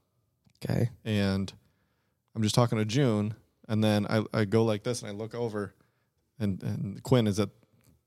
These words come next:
Speaker 2: in the hallway with us. She climbed
Speaker 1: What?
Speaker 2: up the entire flight of stairs by herself.
Speaker 1: Oh, Lord.
Speaker 2: While we were, <laughs> like, I just, I just assumed <laughs> she would stay down.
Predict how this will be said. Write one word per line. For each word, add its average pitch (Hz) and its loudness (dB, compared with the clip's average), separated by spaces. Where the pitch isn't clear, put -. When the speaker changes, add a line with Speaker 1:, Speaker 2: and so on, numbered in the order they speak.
Speaker 2:
in 120 6
the 107 6
hallway 95 2
with 90 -2
us. - -6
She 285 4
climbed 127 4
Speaker 1:
What? 127 6
Speaker 2:
up - -4
the 123 6
entire 113 4
flight 104 2
of 98 0
stairs 98 2
by 98 0
herself. 95 -2
Speaker 1:
Oh, 127 4
Lord. 110 4
Speaker 2:
While 104 6
we 107 0
were, 117 4
<laughs> - -4
like, 117 2
I 117 6
just, 113 2
I 117 6
just 117 4
assumed 107 2
<laughs> - -
she - 2
would 123 0
stay - -2
down. 90 -4